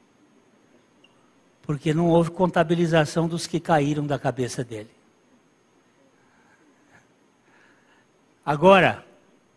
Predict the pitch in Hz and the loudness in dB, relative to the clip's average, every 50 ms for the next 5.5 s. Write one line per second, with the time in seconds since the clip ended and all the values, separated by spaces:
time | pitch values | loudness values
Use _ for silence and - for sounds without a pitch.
0 | _ _ _ _ _ _ _ _ _ _ _ _ _ _ _ _ _ _ _ _ | _ _ _ _ _ _ _ _ _ _ _ _ _ _ _ _ _ _ _ _
1 | _ _ _ _ _ _ _ _ _ _ _ _ _ _ _ _ _ _ _ _ | _ _ _ _ _ _ _ _ _ _ _ _ _ _ _ _ _ _ _ _
2 | - 170 160 156 147 - - - 208 226 247 247 - - 226 196 160 170 185 185 | -2 -2 0 0 -2 -4 2 6 6 6 6 6 2 -2 -6 -6 -6 -4 -6 -6
3 | 180 - - 196 220 214 190 196 185 - - - 190 175 170 156 143 147 180 208 | -6 -6 -4 -4 -2 -2 -2 -4 -6 -6 -2 -2 0 0 0 -2 -2 0 2 2
4 | 208 185 143 180 175 180 175 156 151 156 156 143 131 131 - - - - 175 160 | 2 0 -2 -6 -6 -4 -4 -4 -2 -4 -4 -4 -6 -8 -12 -12 -8 -4 -2 -2
5 | 156 196 214 190 - - - 143 120 | 0 -2 -2 -4 -6 -8 -10 -12 -14